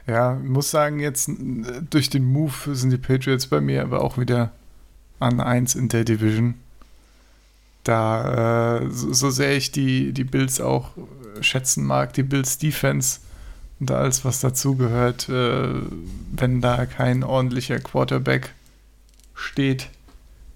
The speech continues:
der, äh, ja, die Spiele gewinnt. Und die Patriots haben ja auch noch die wahrscheinlich mit beste Defense, ne? Dann, äh, ja,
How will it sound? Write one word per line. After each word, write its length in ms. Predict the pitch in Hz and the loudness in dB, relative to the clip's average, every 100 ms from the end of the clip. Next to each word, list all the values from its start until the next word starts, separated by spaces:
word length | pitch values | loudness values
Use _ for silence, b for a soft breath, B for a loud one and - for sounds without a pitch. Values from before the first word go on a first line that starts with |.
| - - - | -20 -14 -2
der, 520 | 127 120 120 120 127 - | 0 2 2 0 -2 -4
äh, 380 | - - - 156 | -8 -10 -8 -2
ja, 200 | 123 110 107 b b b b b b - | 0 0 -4 b b b b b b -2
die 80 | 123 | 0
Spiele 360 | - - 123 127 | 0 0 2 2
gewinnt. 380 | 123 131 131 | 2 2 0
Und 160 | 131 120 | 0 -4
die 60 | 117 | 0
Patriots 440 | 123 120 127 117 | 0 2 2 2
haben 160 | 127 135 | 0 2
ja 120 | 131 | 2
auch 40 | |
noch 200 | 131 123 | 2 0
die 320 | - 131 131 131 - - - - - - - - - | 0 0 0 -4 -10 -20 -20 -20 -20 -20 -20 -20 -6
wahrscheinlich 760 | - 123 - 131 139 143 - | 0 2 2 0 2 -2 -2
mit 260 | - 147 - | -2 -2 0
beste 360 | 147 139 - 143 | 0 0 0 0
Defense, 600 | 160 151 156 156 - 139 | 0 2 0 0 -2 0
ne? 200 | 147 143 - B B B B B B B B B B _ | 0 -2 -8 B B B B B B B B B B _
Dann, 380 | - 120 120 123 | 0 2 2 0
äh, 580 | 127 127 117 120 120 117 113 139 | 0 2 2 2 2 0 -2 0
ja, 320 | 143 120 | 2 2